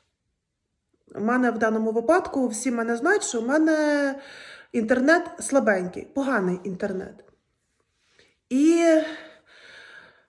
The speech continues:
оця проблема звела мене з одною людиною: це інженер компанії, який мав мені полагодити інтернет. У нас зав'язалося тісне спілкування,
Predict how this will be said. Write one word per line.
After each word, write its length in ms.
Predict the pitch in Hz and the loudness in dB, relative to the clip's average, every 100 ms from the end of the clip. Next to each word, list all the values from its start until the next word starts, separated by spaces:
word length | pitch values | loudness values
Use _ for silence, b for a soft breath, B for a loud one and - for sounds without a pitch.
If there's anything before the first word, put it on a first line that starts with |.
| _ _ _ B B B B B | _ _ _ B B B B B
оця 280 | 233 226 392 | -4 2 2
проблема 600 | 392 226 277 349 370 294 | 4 4 6 6 4 0
звела 320 | 254 262 285 | 0 2 4
мене 240 | 285 269 254 | 4 2 -2
з 60 | |
одною 260 | 254 240 226 | -2 -2 0
людиною: 480 | 226 269 311 294 247 | 0 2 2 2 0
це 320 | - 262 226 | 0 0 0
інженер 480 | 233 233 254 233 214 | -2 -2 0 0 0
компанії, 800 | 214 208 285 349 359 339 330 330 B B B _ | -4 -2 2 4 4 4 0 -4 B B B _
який 320 | 233 226 269 | -6 0 2
мав 320 | 247 254 233 | 4 4 2
мені 320 | 226 220 220 214 | 2 0 2 0
полагодити 680 | 262 320 381 359 311 302 285 | 2 2 4 2 2 0 0
інтернет. 540 | 262 269 262 262 262 262 B B B B | 0 -2 -2 -2 -4 -10 B B B B
У 100 | 262 | 2
нас 200 | 262 240 | 4 2
зав'язалося 920 | 226 226 220 220 208 208 208 208 196 - - - | 2 0 2 2 2 0 -2 -6 -8 -10 -18 -8
тісне 320 | 220 226 208 | -8 -2 -2
спілкування, 840 | 208 196 196 247 339 403 381 370 | -2 -6 -4 4 4 6 2 0